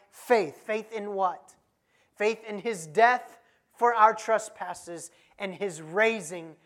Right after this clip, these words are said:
for our justification. Because of that, what does it say? We have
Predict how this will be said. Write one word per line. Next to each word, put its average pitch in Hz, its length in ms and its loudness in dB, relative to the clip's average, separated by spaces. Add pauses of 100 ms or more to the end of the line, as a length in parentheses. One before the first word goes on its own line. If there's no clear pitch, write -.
(120)
for 196 180 -4
our 175 120 2
justification. 175 1120 -6 (320)
Because 208 680 2
of 214 300 -2
that, 175 300 2
what 170 120 -4
does 175 160 -8
it 180 100 -12
say? 143 460 -12 (400)
We 208 480 -8 (200)
have 170 520 0